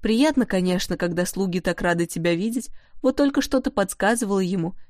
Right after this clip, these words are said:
дело тут совсем не в радости. "Я уже объяснила ньорам-дознавателям, что вас нет, да только они ничего не желают слушать". Майресса старалась говорить сдержанно, но два ярко-красных пятна, горящие на щеках, выдавали её волнение.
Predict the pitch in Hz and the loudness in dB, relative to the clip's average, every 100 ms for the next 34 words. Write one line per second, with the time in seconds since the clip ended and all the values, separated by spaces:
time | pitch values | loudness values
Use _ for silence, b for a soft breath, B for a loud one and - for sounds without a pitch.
0 | - 190 262 254 254 247 247 - 185 165 | -6 2 4 4 0 0 -2 -2 -2 0
1 | 170 180 175 156 170 - 156 - _ _ | 0 2 2 0 -8 -8 -10 -12 _ _
2 | _ _ - - 226 185 175 190 175 202 | _ _ -20 -2 2 2 4 2 2 -2
3 | - 202 180 180 180 208 208 185 185 190 | 0 2 2 2 2 2 2 0 0 2
4 | 185 262 - 185 - b b - 262 254 | 2 0 0 -2 -2 b b 0 2 2
5 | 262 233 208 - b b - 214 247 226 | 2 2 2 0 b b -4 4 4 4
6 | 233 220 240 269 247 - 196 220 220 214 | 4 4 6 4 4 0 2 2 2 2
7 | 185 175 196 - 208 - - - - _ | 2 2 0 -2 -2 -2 -8 -12 -20 _
8 | _ _ - 180 180 185 196 - 190 - | _ _ -6 0 2 4 2 0 -2 0
9 | 190 185 185 - 175 185 180 - 185 226 | 2 2 0 0 0 2 0 -2 0 0
10 | - 180 175 - b b - 196 185 190 | -2 -4 -4 -8 b b -2 0 2 2
11 | 190 175 180 180 175 - 185 - 180 - | 2 2 0 -2 -4 0 0 0 -4 -4
12 | 180 180 208 233 B B 226 240 226 208 | -4 -2 -4 -4 B B 2 4 4 2
13 | - 185 185 - 226 185 165 - b - | 0 0 0 -2 -2 -4 -4 -8 b -4
14 | 214 240 233 202 190 202 196 185 165 165 | 0 2 2 2 2 0 0 -2 0 2
15 | 165 165 165 156 156 | 2 2 0 -2 -6